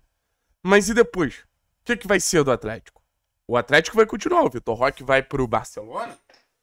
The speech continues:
mas o Atlético ele vai continuar. O Atlético vai ter Campeonato Brasileiro, Libertadores, Copa do Brasil, tudo isso pra jogar. Então, assim,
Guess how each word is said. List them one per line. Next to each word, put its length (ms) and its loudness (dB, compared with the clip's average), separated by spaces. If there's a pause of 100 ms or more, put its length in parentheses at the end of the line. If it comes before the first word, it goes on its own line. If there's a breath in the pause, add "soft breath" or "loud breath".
(160)
mas 240 -4
o 40 4
Atlético 460 0
ele 60 -8
vai 120 -4
continuar. 640 0 (500)
O 80 -2
Atlético 600 -2
vai 200 2
ter 440 -6 (300)
Campeonato 500 -2
Brasileiro, 560 0
Libertadores, 840 -4
Copa 280 -4
do 80 -10
Brasil, 520 2 (460)
tudo 300 4
isso 180 -8
pra 180 -2
jogar. 360 2
Então, 220 -2
assim, 320 -4